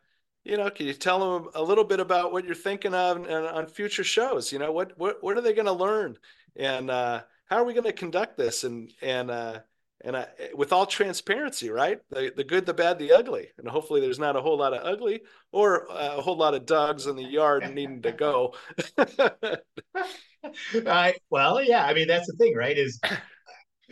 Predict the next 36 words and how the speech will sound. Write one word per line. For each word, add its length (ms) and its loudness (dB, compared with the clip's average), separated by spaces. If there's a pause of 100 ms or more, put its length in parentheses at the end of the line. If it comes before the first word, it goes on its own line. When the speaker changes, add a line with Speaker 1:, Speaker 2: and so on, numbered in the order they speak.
(280)
Speaker 2:
we're, 220 0
this 280 2
will 180 2
evolve 380 0
much 200 -8
like 140 -4
the 80 -16
company 300 -8
is 160 -12
gonna 180 -14
evolve. 460 -16 (180)
And 140 -4
that'll 180 -2
kind 220 -8
of 40 -10
be 100 -10
the 120 -6
fun 280 -10
thing. 220 -6
I, 160 -4 (460)
I 120 -4
know 280 4
what 380 0
we 160 -6
want 340 -8
to 140 -6
accomplish. 500 -10
One, 280 -2
I 100 -2
think 220 -8
it's 200 -12
neat 240 -10
for 120 -12
people 280 -14
who 160 -6
are 260 -2